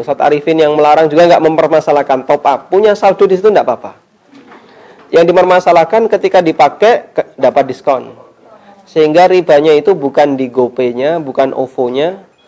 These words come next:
tapi diskon. Nah, selama ini yang kita tahu penggunaan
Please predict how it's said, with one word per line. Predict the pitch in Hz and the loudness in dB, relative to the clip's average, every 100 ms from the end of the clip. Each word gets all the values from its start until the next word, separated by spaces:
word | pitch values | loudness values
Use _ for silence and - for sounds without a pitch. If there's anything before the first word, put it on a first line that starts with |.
| _ _ | _ _
tapi | 131 160 156 | -4 -2 -4
diskon. | 117 135 131 - - 170 151 123 117 - _ _ - _ _ _ _ - | -4 -8 -8 -4 2 4 2 -4 -14 -20 _ _ -20 _ _ _ _ -16
Nah, | 117 | -14
selama | 110 139 143 151 147 | -8 0 2 2 2
ini | 143 170 190 | 2 4 2
yang | 160 | 2
kita | 156 151 143 | -2 -2 0
tahu | 143 135 185 185 | 2 2 0 0
penggunaan | - 165 151 147 110 151 147 135 131 | 0 0 2 0 0 0 -2 -6 -12